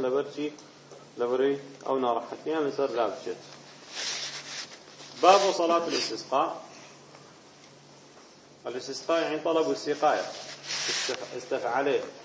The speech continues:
طلبی تێ. یعنی داوای باران، داواکردنی باران. تسن عند الجدب، لە کاتی وشکانیە،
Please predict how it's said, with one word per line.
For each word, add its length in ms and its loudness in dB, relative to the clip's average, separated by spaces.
طلبی 420 2
تێ. 140 -2
یعنی 180 0
داوای 440 4
باران، 380 4
داواکردنی 520 0
باران. 320 0
تسن 380 4
عند 200 2
الجدب، 500 4
لە 160 4
کاتی 300 0
وشکانیە، 640 0